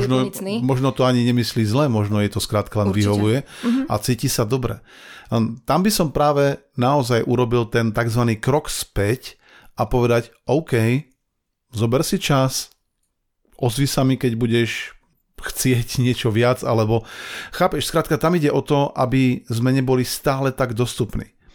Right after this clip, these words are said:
Speaker 1: To samozrejme nemá znamenať ten opačný extrém, pretože ja viem, že ľudia veľmi často radi chodia do extrému. "Znamená to, že mám prestať dvíhať mojim zákazníkom telefóny, znamená to, že prestanem s nimi komunikovať, že sa vykašlem na podporu," a tak ďalej, a tak ďalej.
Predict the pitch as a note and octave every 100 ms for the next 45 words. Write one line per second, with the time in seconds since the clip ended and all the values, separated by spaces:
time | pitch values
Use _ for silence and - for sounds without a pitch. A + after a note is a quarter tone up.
0 | - - - - - C3+ E3+ F3 E3 E3+
1 | D3 D#3 D#3+ B2+ C3+ C#3 C3 B2+ B2+ B2
2 | B2 - B2 A2+ - - F#2 F#2 G2+ G#2+
3 | G#2+ G2 A2 C3+ B2 A2+ A2 G#2 G#2+ B2
4 | C3 G2+ G#2 A#2+ B2+ D3+ C3 - B2 A#2+
5 | - - - A#2+ B2+ B2+ C#3+ B2 A#2 B2
6 | A#2+ - G2 F#2 G#2+ - - G#2+ G#2+ C#3+
7 | C#3 C3 - A#2 B2 B2 A#2+ A2+ B2 -
8 | A2+ G2 C3 A#2+ A#2 A#2+ A#2 G#2 A#2 A#2
9 | G#2+ A#2 B2+ A#2+ B2 A#2+ A2 A#2 A#2+ A#2+
10 | A2+ - - - G#2+ B2+ B2+ B2 A#2 A#2+
11 | A2 A2+ A2 A2 A#2+ A#2+ - A2+ A#2 -
12 | A#2+ - C#3 B2+ B2 A#2+ A#2 A2 - A#2
13 | B2 A#2+ - A#2 A#2+ B2 C3+ - B2 B2
14 | C3+ C3+ A#2+ B2+ B2+ B2 A2 A#2+ B2